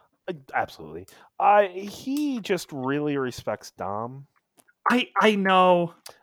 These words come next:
Speaker 1: And also, I think he wants to get with Mia as well. I think
Speaker 2: That is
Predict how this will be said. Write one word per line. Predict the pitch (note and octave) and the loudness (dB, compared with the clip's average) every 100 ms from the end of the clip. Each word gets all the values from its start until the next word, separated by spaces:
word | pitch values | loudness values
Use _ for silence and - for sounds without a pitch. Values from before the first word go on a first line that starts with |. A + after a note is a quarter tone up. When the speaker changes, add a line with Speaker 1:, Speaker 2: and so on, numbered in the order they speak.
| - | -6
Speaker 1:
And | D#3 D3+ C#3+ | -4 -2 0
also, | C3+ D3+ - D3 C#3+ | 2 2 2 4 4
I | C3+ B2 C3 | 4 0 -4
think | C3 C#3+ C3 | -6 -10 -10
he | C3 | -10
wants | A#2 A2+ A2+ - | -8 -8 -10 -10
to | A#2+ | -10
get | A2+ A2+ | -6 -6
with | G#2+ | -6
Mia | A2 A2+ C3 C#3+ E3 | -10 -12 -12 -14 -14
as | A#2+ | -14
well. | B2 B2+ E3+ _ _ _ _ | -12 -12 -16 _ _ _ _
I | A#2 | _
think | - | 0
Speaker 2:
That | G3 | 2
is | A#3 | 2